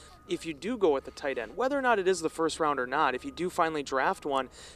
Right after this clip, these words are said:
you have time to be able to mold that individual, to have them work with Jimmy Graham. And I keep going back to what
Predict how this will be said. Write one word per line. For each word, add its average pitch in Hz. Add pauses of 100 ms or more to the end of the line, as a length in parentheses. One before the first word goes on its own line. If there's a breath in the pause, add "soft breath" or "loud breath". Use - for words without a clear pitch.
(120)
you 185
have 220
time 165
to -
be 147
able 143
to 131
mold 139
that 131
individual, 135
to 120
have 156
them 139
work 160
with 143
Jimmy 139
Graham. 156
And 123
I 170
keep -
going 147
back 135
to 147
what 131